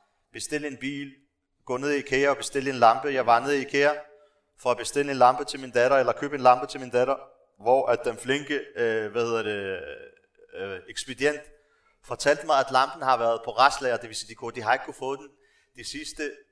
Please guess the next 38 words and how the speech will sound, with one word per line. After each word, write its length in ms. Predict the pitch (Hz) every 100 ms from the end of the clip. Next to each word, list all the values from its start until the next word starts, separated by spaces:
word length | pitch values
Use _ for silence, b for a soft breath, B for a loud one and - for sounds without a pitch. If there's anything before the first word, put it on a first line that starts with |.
| -
øh, 340 | 120 110 107
tre-fire 480 | - - 135 - 151
måneder 520 | 131 123 135 135 - _ _ _ -
minimum. 460 | 131 151 139 131 - _ _ _ _ _ _ -
Og, 400 | 120 135 - 120
øh, 340 | 113 110 104
han 200 | 107 117
mente, 280 | 127 139 139
at 140 | -
de 60 | 123
måske 400 | 117 - 156 147
kunne 100 | 139
få 160 | 139 135
den 100 | 131
til 140 | 131
januar. 480 | 110 110 95 87 - 117
Det 80 |
vil 80 | 107
sige, 420 | - 127 127 127
en 120 | 123 110
vare, 360 | 107 127 143 - -
en 260 | 113 110 _ _ _ _ _ _ _
basal 360 | 107 - 135 127
vare, 340 | 117 117 104
en 160 | 107 104
triviel 340 | - 110 120
vare, 260 | 127 107 110
som, 300 | - 107 101 _ _
som 240 | - 110 110
ikke 160 | 110
er 100 | 107
der 80 | 107
i 60 | 104
seks, 220 | 104 - -
i, 180 | 95 -
i 40 | 98
seks 280 | 120 113
måneder. 260 | 101 87